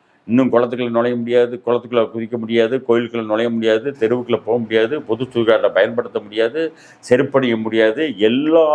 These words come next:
தீண்டாமை கொடுமைகளும் எல்லா கிராமத்துலயும் இருந்துகிட்டே இருக்கு. ஆனா பேரை மட்டும் தேவேந்திரன் சொல்லி வச்சுட்ட, தேவ-, பேரை மட்டும் தேவேந்திரன் வச்சுட்டு தீண்டாமைகள்லாம் அப்படியே இருந்துகிட்டு இருக்கு.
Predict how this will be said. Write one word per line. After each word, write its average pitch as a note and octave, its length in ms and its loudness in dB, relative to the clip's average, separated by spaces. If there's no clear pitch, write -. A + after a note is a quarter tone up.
தீண்டாமை D#3 540 -4
கொடுமைகளும் C3 540 -8
எல்லா D3 400 4
கிராமத்துலயும் C3+ 640 -4
இருந்துகிட்டே C3 440 -6
இருக்கு. B2 380 -6
ஆனா C3+ 200 2
பேரை F#3+ 440 4
மட்டும் B3 640 0
தேவேந்திரன் D3+ 520 4
சொல்லி B2 240 -6
வச்சுட்ட, A2+ 440 -2
தேவ-, F#3+ 420 6
பேரை F#3 280 4
மட்டும் G3 320 2
தேவேந்திரன் F3+ 680 2
வச்சுட்டு D3+ 340 -6
தீண்டாமைகள்லாம் F3 640 0
அப்படியே D3+ 360 0
இருந்துகிட்டு D#3 540 -4
இருக்கு. C#3 500 -12